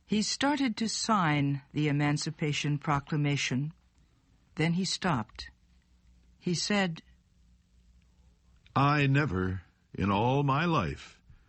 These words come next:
Speaker 2: felt more sure that I was doing right than I do in signing this paper.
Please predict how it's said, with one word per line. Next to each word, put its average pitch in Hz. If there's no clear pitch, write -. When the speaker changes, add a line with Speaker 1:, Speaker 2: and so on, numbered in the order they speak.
Speaker 2:
felt 113
more 113
sure 90
that 85
I 104
was 101
doing 127
right 120
than 92
I 98
do 90
in 92
signing 85
this 101
paper. -